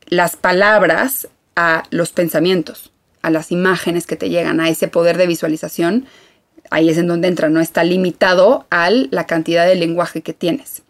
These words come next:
Y el lenguaje es algo aprendido. Nadie nace sabiendo hablar español. Es algo que vamos aprendiendo.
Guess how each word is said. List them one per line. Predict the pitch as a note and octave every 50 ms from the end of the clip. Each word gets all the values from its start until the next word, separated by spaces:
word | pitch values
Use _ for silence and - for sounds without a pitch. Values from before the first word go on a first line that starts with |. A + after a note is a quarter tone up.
| _ _ _ _ _ _ _ _ _ _ _ _ _ _ _
Y | - F#3+ G3+
el | G3 G3+
lenguaje | G3 G3+ G#3 G#3 B3 B3+ B3 - A3+ G#3+ A#3 - -
es | F#3+ -
algo | F#3+ F3+ F#3+
aprendido. | G3 G3 E3 D#3+ D#3 D#3 E3+ G#3 G3 - - - _ _ _ _ _ _ _ -
Nadie | - F3 E3+ F3+ A3+ G#3+
nace | G3+ G3+ G#3+ G3+ - F3 E3+ F3+
sabiendo | - - D#3+ E3 E3 E3 E3 E3 E3
hablar | E3 D#3+ D#3+ D#3+
español. | D#3+ - - E3+ D#3+ E3 E3 D#3 D#3+ _ _ _ _ _
Es | - -
algo | F3+ F3+ F#3 F3
que | - F3
vamos | E3+ E3+ E3 E3 - -
aprendiendo. | E3 - E3+ D#3+ D#3 E3 G#3 A#3 G3+ -